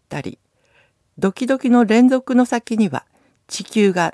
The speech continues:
何億年もかけて作った美しい鍾乳石が。好奇心をくすぐる写真絵本。エリンと真っ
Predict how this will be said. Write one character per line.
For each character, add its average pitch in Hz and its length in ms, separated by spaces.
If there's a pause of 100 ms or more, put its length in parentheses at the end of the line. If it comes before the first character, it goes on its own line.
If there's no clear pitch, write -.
何 240 300
億 254 180
年 247 220
も 240 100
か 247 160
け 208 100
て 165 180
作 - 240
っ - 20
た - 340 (480)
美 - 400
し 269 340
い 202 40
鍾 285 340
乳 294 220
石 180 380
が。 - 180 (420)
好 285 220
奇 311 140
心 233 380
を 170 60
く - 140
す 185 200
ぐ 165 120
る 160 140
写 - 240
真 240 400
絵 208 100
本。 170 360 (2500)
エ 240 80
リ 311 200
ン 226 80
と 151 240
真 180 180
っ - 60